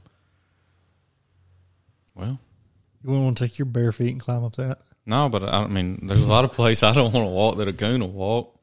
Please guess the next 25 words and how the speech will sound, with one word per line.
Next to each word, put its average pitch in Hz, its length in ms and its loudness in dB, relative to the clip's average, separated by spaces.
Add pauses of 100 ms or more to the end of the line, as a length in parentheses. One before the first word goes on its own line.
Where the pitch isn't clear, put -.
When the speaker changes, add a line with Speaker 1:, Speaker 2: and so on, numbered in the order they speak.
(1120)
Speaker 1:
They'll 107 160 -8
do 113 160 -4
whatever 113 400 -6
to 87 80 -12
get 92 180 -12
some - 180 -20
corn. 110 420 -12 (2250)
Speaker 2:
I 170 140 8
don't 147 180 8
think 117 220 0
you'd 107 140 2
bother 104 360 4
'em 101 100 0
if 101 160 0
you, 107 260 0
uh, 98 120 0 (1300)
went 127 140 4
in 107 40 4
there 107 100 4
and 98 80 -4
trapped 113 280 -2
a - 20 -20
few 135 260 -6
of 127 100 -4
'em. 135 140 -6